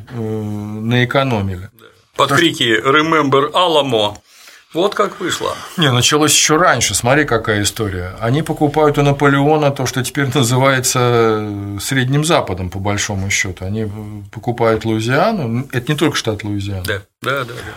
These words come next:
Speaker 2: да.
Speaker 1: Американцы урегулируют, э, спорные, э, вопросы по поводу Орегона. Ну, там вот этот штат Вашингтон, Орегон, Айдахо.
Speaker 2: Мгм.
Speaker 1: Они делят, э, с теперешней Канады эту территорию, там тоже не без финансов.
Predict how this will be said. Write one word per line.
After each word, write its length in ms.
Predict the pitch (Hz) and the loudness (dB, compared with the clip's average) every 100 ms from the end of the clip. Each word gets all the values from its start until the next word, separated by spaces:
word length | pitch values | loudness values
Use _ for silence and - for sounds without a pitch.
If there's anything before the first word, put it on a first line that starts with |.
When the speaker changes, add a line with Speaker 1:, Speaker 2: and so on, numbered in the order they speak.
| - | -6
Speaker 2:
да. 60 | 117 | 0
Speaker 1:
Американцы 760 | 127 147 165 220 220 185 170 | 4 4 4 4 2 2 4
урегулируют, 880 | 156 143 143 139 151 180 160 139 127 | 4 2 2 2 2 2 4 2 0
э, 160 | 127 117 | -4 -4
спорные, 960 | - 151 143 123 120 113 104 101 104 110 | -2 0 2 2 0 0 -2 -4 -8 -10
э, 580 | 110 107 107 104 101 101 | -10 -8 -10 -10 -8 -6
вопросы 960 | 123 127 127 110 - 110 107 101 101 98 | -4 -2 -2 0 -2 -4 -4 -6 -8 -8
по 180 | 113 110 | -4 -4
поводу 760 | - 113 104 98 101 92 92 104 | -4 -6 -6 -6 -6 -6 -10 -10
Орегона. 920 | 107 117 127 226 226 165 120 101 101 113 | -4 -2 -2 -2 0 0 0 -4 -8 -8
Ну, 100 | 131 | -8
там 260 | 120 98 92 | -6 -6 -8
вот 80 | 92 | -10
этот 120 | - _ | -16 _
штат 380 | - - 113 - | -12 -4 -4 -4
Вашингтон, 680 | 107 117 110 - 214 214 165 - - | -6 -6 -6 -4 -2 -2 -4 -12 -8
Орегон, 500 | 113 110 120 180 175 | -4 -4 -2 -2 0
Айдахо. 540 | 123 117 110 92 - - _ | 0 2 2 0 -4 -18 _
Speaker 2:
Мгм. 300 | 110 104 117 - | -10 -10 -10 -6
Speaker 1:
Они 240 | 110 117 113 | -2 -2 0
делят, 460 | 127 123 98 - - 110 | 0 0 -2 -8 -16 -20
э, 20 | 110 104 101 98 95 92 98 104 104 _ _ _ _ _ 104 | -20 -20 -20 -20 -20 -20 -20 -20 _ _ _ _ _ _ -18
с 280 | - - - | -16 -16 -10
теперешней 540 | 107 113 101 - 107 | -4 -2 -2 -2 -4
Канады 460 | 98 117 117 101 98 | -2 -2 -2 -4 -6
эту 160 | 101 | -8
территорию, 640 | 101 110 117 147 214 160 - | -8 -6 -6 -6 -6 -4 -4
там 240 | 123 123 | -4 -4
тоже 220 | 143 110 | -2 -2
не 120 | 104 | -2
без 140 | 104 101 | -4 -6
финансов. 520 | - 110 92 85 - | -8 -8 -8 -10 -16